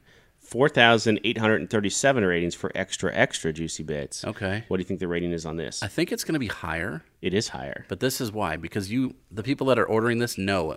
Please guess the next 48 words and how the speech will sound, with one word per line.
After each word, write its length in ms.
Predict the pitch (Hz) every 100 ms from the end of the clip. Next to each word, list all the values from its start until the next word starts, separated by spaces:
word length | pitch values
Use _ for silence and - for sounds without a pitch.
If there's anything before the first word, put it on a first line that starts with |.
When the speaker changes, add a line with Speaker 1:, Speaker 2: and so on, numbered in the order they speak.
| -
Speaker 2:
that 200 | 95 87
it, 160 | 87 - _
it's 240 | 98 -
extra, 400 | - 98 - - - _
Speaker 1:
Mm-hmm. 60 | 107
Speaker 2:
right? 160 | 92 165 - -
And 80 | 87
it's 100 | -
gonna 160 | 98
be 100 | 95
stronger. 460 | 90 - 87 80 73
Speaker 1:
They're 140 | 113
se-, 220 | - 120 -
they're 140 | 110
seeking 420 | 107 - 127 -
it 80 | 98
out. 160 | 85 -
Speaker 2:
Yes, 380 | 107 80 - -
so 420 | - 104 101 101 82
they're 220 | 104 120
gonna 180 | 117 110
be 120 | 101
happy 320 | 104 92 95
with 180 | 92 87
it 240 | 85 85 _
no 100 | 101
matter 240 | 98 85
what. 400 | 85 82 76 80
Speaker 1:
Mm-hmm. 480 | 92 117 139 _ -
Speaker 2:
Um, 380 | 85 82 80 76
I 160 | - 98
think 580 | - 98 92 87 - - -
it's 160 | 95 -
probably 960 | - 92 87 90 90 85 82 85 82
four 380 | 87 - 95 95
point 400 | - 95 87 -
three 240 | - 90
one. 340 | 82 69 57 - - _
Speaker 1:
Four 260 | - 113 127
point 320 | - 92 -
four 260 | - 113
six. 600 | 117 - 98 87 - - 78
Speaker 2:
Whoa, 380 | 101 127 85
four 280 | - - 120
point 280 | 135 - -
four 180 | - 107
six. 300 | - 101 -
That's 400 | 110 - -